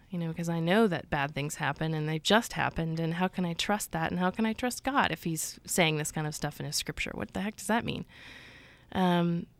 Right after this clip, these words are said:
but I realized that the person who was reading the scripture and who believed it at the time was someone I trusted. And it almost ended up being a situation where I trusted this person to trust God for me for that time.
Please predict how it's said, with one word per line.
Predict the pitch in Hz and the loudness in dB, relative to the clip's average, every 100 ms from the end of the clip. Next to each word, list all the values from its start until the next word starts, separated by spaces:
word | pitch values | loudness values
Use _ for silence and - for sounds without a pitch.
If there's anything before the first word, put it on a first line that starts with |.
| - | -2
but | 185 | 2
I | 180 | 4
realized | 175 190 208 180 165 170 - | 6 6 6 6 4 0 -2
that | 170 160 - | 0 0 -2
the | - 180 | -4 0
person | 196 196 185 | 2 4 2
who | 185 | 4
was | 170 170 | 2 2
reading | 175 233 220 | 2 4 4
the | 175 | 2
scripture | 170 170 165 - 165 | 0 -2 0 2 2
and | 160 170 | 0 0
who | 175 | 0
believed | 165 165 214 214 | 0 2 0 2
it | 165 | 0
at | |
the | 165 | -2
time | - 196 196 | -2 0 2
was | 180 | 2
someone | 190 185 170 | 0 0 2
I | 185 | 0
trusted. | 220 - - - - - - - - - - - - - | 0 -4 -6 -6 -6 -6 -12 -20 -20 -20 -20 -20 -20 -6
And | 190 | 2
it | 185 | 4
almost | 190 180 175 | 6 4 0
ended | 170 170 | 2 2
up | - | 2
being | - 180 170 | 2 2 2
a | 170 | -2
situation | 180 - 170 170 - 165 | -4 -2 0 2 0 0
where | 160 160 | 0 0
I | - 170 165 - | 2 2 0 -6
trusted | - 202 196 - 185 175 - - - - - - - - - - | 0 2 2 2 2 2 -4 -16 -20 -20 -20 -20 -20 -20 -20 -4
this | 190 220 - | 4 4 4
person | - 226 226 - 170 160 165 | 2 6 6 6 2 2 0
to | 170 190 | 0 0
trust | - 180 - | 2 2 2
God | 170 160 | 2 2
for | - 170 165 | 2 0 2
me | 156 147 170 | 0 -2 -6
for | - 170 | -4 -2
that | 165 - | -2 -6
time. | - 165 - 175 | -6 -4 -2 -4